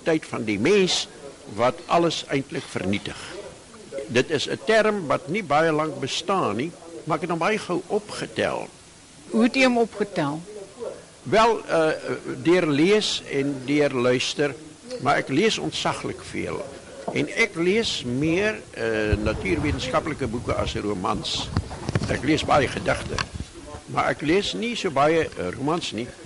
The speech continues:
Speaker 1: want ek, eh, kan self maar 'n roman gaan skryf as ek wil.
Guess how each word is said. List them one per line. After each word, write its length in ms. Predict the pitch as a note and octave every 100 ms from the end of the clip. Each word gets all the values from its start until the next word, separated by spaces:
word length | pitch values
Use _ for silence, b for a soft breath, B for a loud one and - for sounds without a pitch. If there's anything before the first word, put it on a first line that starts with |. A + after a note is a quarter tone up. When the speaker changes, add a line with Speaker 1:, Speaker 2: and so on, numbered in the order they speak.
| - -
Speaker 1:
want 280 | G#2+ A#2 -
ek, 180 | C#3+ D3+ -
eh, 280 | A#2+ A2+ G#2+ - - - -
kan 180 | - D#3+
self 240 | F3 F#3+
maar 180 | E3+ A#2+
'n 100 | A2+
roman 300 | G2 G2 F#2
gaan 180 | - G#2+
skryf 300 | - B2 G#2
as 100 | G2
ek 120 | G2+
wil. 160 | F#2+